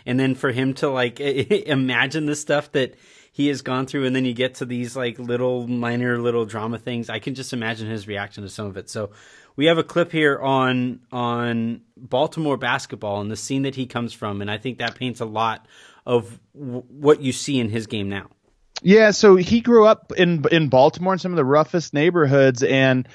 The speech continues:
Speaker 2: one of the things I liked about him, he's so reflective. Like, he's such a thoughtful person, you can tell, and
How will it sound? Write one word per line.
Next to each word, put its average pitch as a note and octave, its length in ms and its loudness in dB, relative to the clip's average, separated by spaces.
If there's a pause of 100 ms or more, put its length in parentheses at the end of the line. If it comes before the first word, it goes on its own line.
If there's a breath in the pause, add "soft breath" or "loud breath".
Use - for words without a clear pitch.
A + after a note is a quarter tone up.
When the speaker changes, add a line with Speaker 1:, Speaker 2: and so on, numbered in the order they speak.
(140)
Speaker 2:
one E3+ 200 6
of G#3+ 60 4
the G3 60 2
things G3 200 0
I F3+ 60 6
liked D#3+ 300 4
about D#3+ 180 4
him, C#3 80 2
he's D3 160 0
so G3+ 160 4
reflective. D#3 800 0
Like, A2+ 120 -2
he's C#3+ 160 0
such G#3 200 2
a F3 100 6
thoughtful D3+ 560 2
person, D3 460 0
you A#2+ 100 2
can A#2 140 -2
tell, D3 340 6
and A#2 160 0